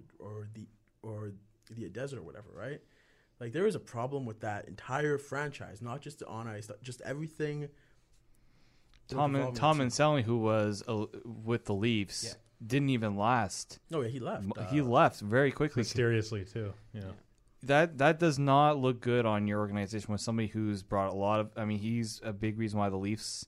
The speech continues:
Speaker 2: when they were bad, were still selling tickets. I think it also was the Leafs' history and the
Speaker 1: Oh,
Speaker 2: fan
Speaker 1: yeah.
Speaker 2: base itself and the corporate,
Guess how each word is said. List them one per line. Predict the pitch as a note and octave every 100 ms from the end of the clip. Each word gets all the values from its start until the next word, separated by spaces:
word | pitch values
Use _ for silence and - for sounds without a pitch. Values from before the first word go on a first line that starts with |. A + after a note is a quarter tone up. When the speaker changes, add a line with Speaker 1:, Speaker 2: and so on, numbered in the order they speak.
| _ _ _
Speaker 2:
when | G2+ G#2
they | A2
were | A#2
bad, | G#2+ C#3 A#2+ A2+ G2+
were | F#2+
still | F#2+ A2 G#2+
selling | - G#2 G#2 G#2
tickets. | - B2 G#2+ F#2+ - - _ _ -
I | G#2+
think | A2 G#2
it |
also | G2 G2 G#2 G2 F#2+ G2
was | G2 F#2 F#2+ G#2+
the | G2
Leafs' | F#2 F#2+ -
history | A#2 A2 - G2+ F#2+ F2+
and | F2 F2 F2+ _ _ _ _
the | -
Speaker 1:
Oh, | A#2
Speaker 2:
fan | A2+ G#2+
Speaker 1:
yeah. |
Speaker 2:
base | F#2+ F#2 F#2
itself | - G#2 F2+ F#2 - F#2
and | F2+
the | F2
corporate, | - G2 F#2+ - F2+ E2+